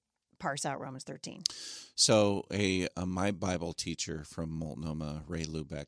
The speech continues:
Speaker 2: taught us
Speaker 1: Ah,
Speaker 2: one of the
Speaker 1: we had a sim-, we had the same Bible teacher.
Speaker 2: Yeah, yeah. Re-, you remember, um, the chicken nuggets versus the chicken analogy of inductive Bible study?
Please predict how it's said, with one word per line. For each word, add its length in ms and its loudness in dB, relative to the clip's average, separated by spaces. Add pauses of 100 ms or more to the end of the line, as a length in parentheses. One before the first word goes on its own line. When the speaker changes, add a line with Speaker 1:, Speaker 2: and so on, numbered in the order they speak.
Speaker 2:
taught 340 -2
us 300 6
Speaker 1:
Ah, 100 4
Speaker 2:
one 100 4
of 120 2
the 60 4
Speaker 1:
we 60 6
had 160 6
a 60 0
sim-, 320 -4
we 80 2
had 120 4
the 60 -6
same 200 -2
Bible 240 -2
teacher. 260 -2
Speaker 2:
Yeah, 160 4
yeah. 200 2 (600)
Re-, 240 0
you 160 2
remember, 640 4
um, 460 -2
the 100 -2
chicken 480 4
nuggets 420 4
versus 440 4
the 100 -4
chicken 680 2
analogy 920 2
of 300 0
inductive 500 -2
Bible 260 -2
study? 460 2